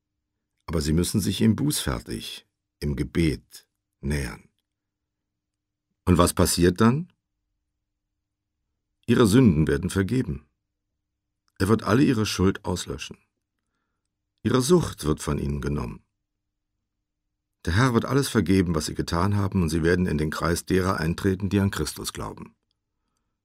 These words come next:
„Was ist mit meinen Steuerschulden?“ „Die bleiben bestehen.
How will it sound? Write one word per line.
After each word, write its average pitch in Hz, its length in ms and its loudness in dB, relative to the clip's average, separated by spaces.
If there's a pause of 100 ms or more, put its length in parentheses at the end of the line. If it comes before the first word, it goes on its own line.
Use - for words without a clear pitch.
(440)
„Was 156 180 0
ist 151 140 0
mit 143 120 2
meinen 127 180 4
Steuerschulden?“ 95 800 4 (1300)
„Die - 100 -2
bleiben 60 320 -8
bestehen. 65 500 -8